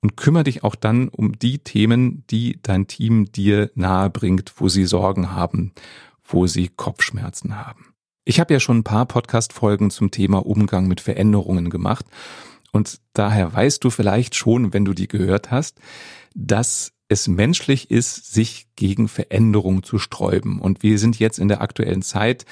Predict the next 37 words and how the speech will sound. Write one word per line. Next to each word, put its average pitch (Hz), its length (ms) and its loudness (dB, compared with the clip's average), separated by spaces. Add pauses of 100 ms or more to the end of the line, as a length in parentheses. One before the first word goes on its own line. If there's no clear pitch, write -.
(960)
unfreiwillig 170 840 2
mit 175 140 2
vielen 190 420 2
Veränderungen 127 760 2
konfrontiert, - 1200 0 (360)
die 123 160 2
nicht 123 220 2
jedem 101 240 2
gefallen. 104 800 -4 (260)
Mach 101 300 0
dir 135 240 2
deshalb 107 400 0
bewusst, 92 640 -2 (1040)
dein 98 220 2
Team 151 460 2
wird 120 300 2
nicht 123 280 0
bei 95 100 0
allem, 110 400 2
was 98 160 0
du 98 120 0
verkündest, - 720 0
Juhu 107 420 2
schreien, 90 560 -4
wenn 95 80 2
es 101 120 0
sie - 80 -4
betrifft, - 520 -2
wenn 104 80 2
es - 80 -4
eine 92 160 2
Veränderung 104 560 2
ist, 90 180 -4
die 98 60 0
sie 92 120 -2
nicht 90 200 -2
mögen. 92 400 2